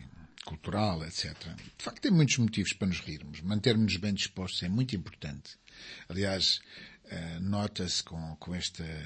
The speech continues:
chegada em força das redes sociais que as pessoas vivem, têm uma vida comunicacional muito mais mal disposta, muito azeda, muito zangadas umas com as outras, muito extremadas, não é?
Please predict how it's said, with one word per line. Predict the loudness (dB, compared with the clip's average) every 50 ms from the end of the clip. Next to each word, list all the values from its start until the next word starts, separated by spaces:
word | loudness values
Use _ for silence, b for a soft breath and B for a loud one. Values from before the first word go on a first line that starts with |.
| -8
chegada | -4 0 0 0 2 0 -2 -2 -2 -2
em | -2 -2
força | -4 -4 -4 -2 -2 -2 -2
das | -2 -4 -6 -4
redes | -6 -6 -4 -4 -4
sociais | -2 -2 -2 -2 0 0 -2 0 0 0 0
que | 0
as | 0 -2
pessoas | -2 -4 -4 -4 0 0 -2 -2 B B B B B B B
vivem, | -8 -6 -4 -2 0 0 0 0 2 2 2 2 2 0 -2 -4 -6 -8 -10 -4
têm | 0 2
uma | 4 4 4 4
vida | 2 2 0 2 2 2 0
comunicacional | 0 2 4 6 6 6 6 4 2 0 2 2 4 4 6 6 6 6 6
muito | 6 6 4 4 6 8
mais | 8 8 8 8
mal | 6 6 4 4
disposta, | 2 0 0 0 0 0 0 2 2 0 0 -2 -2 0
muito | 2 2 0 0 -4 -8 -8 -8 B B B B B
azeda, | 6 8 8 10 10 10 10 8 6 6 4 0 0 0 -4 -6 B B B B B B -2
muito | 0 2 4
zangadas | 4 4 4 4 6 8 8 8 8 8 6 2 -2 -4 -6 -6
umas | -2 -2 -2
com | 0 2 2
as | 4 6 6
outras, | 6 4 4 2 -2 0
muito | 4 4 4 6 8 6
extremadas, | 6 6 6 2 2 4 4 4 4 2 2 0 0 -2 -4 -6 -6 -4 -4 -6 -6 B B B B B B B B B
não | 4 6 8
é? | 8 6 6